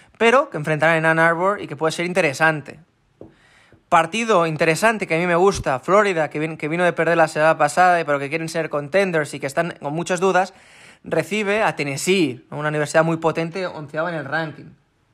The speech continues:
Washington State recibe a Northern Colorado, North Carolina Central se va a U C L A, a Pasadena, a jugar, Washington se va a Michigan State,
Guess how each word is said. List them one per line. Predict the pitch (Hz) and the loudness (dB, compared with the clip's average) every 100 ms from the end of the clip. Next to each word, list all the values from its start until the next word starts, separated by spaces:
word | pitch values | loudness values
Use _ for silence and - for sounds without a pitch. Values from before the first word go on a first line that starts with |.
| _ _ _ - - _ _ - | _ _ _ -18 -18 _ _ -8
Washington | - 185 214 214 196 | 0 0 2 2 2
State | 160 190 214 | 2 2 2
recibe | 214 143 175 180 - | 2 -2 2 2 2
a | 156 | 0
Northern | 156 175 160 139 | 2 2 2 0
Colorado, | 147 139 170 190 190 202 214 _ _ _ _ _ _ _ _ - | 2 4 4 4 0 -6 -12 _ _ _ _ _ _ _ _ -6
North | 160 196 190 | 2 2 2
Carolina | - 175 175 | 2 2 2
Central | 160 160 151 160 156 143 - _ _ _ - | 0 -4 0 2 2 0 -6 _ _ _ -14
se | - 156 | -4 2
va | 170 165 | 4 4
a | 151 | 2
U | 160 | 0
C | 156 165 | -2 0
L | 156 175 | 2 4
A, | 180 | 2
a | - | 2
Pasadena, | 139 143 160 185 185 202 - _ _ - | -2 0 0 2 2 0 -6 _ _ -20
a | - | -12
jugar, | 151 156 190 196 226 _ _ _ _ _ _ _ _ _ _ | -4 2 4 2 -2 _ _ _ _ _ _ _ _ _ _
Washington | - 185 190 180 165 | 0 0 0 -4 -4
se | 156 | -2
va | 165 | -2
a | |
Michigan | 165 175 175 160 | 0 -2 -4 -6
State, | 143 - 196 190 208 208 - | -6 -2 0 2 0 -6 -20